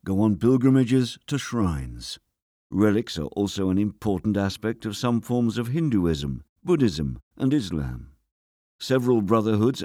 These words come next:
active in Leuven from the Middle Ages cared for relics or miraculous images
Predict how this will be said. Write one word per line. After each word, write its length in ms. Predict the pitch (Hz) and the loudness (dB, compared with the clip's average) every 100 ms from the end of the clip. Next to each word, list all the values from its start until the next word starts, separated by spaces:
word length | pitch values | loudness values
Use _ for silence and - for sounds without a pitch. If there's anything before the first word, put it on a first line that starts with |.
| - | -2
active 380 | 104 - 147 127 | -2 -2 0 2
in 180 | 120 | 4
Leuven 400 | 120 117 104 110 | 4 4 2 -2
from 220 | 98 101 95 | 0 0 2
the 80 | |
Middle 280 | 95 95 92 | 2 2 4
Ages 440 | 104 101 76 73 82 - | 4 4 0 -6 -8 -6
cared 340 | 175 160 101 - | 0 2 2 -2
for 320 | 92 76 62 | -4 -4 -4
relics 500 | 69 95 107 - - | 0 2 0 -2 -2
or 200 | 98 85 | -2 0
miraculous 800 | 107 107 85 101 - 110 110 90 | 2 0 0 -4 -2 0 0 2
images 560 | 110 110 78 69 62 | 4 4 2 -4 -6